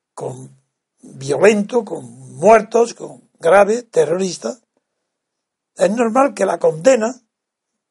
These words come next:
vaya incluida la pérdida de la nacionalidad española, inglesa, alemana.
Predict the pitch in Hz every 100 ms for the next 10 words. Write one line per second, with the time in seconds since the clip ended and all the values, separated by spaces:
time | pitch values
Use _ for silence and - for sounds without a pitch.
0 | _ _ _ _ - 143 226 214 190 165
1 | 208 240 254 240 294 - 175 165 - -
2 | 247 220 240 247 233 208 175 160 170 196
3 | 226 214 - 165 196 240 226 226 220 170
4 | 180 226 226 226 202 196 226 226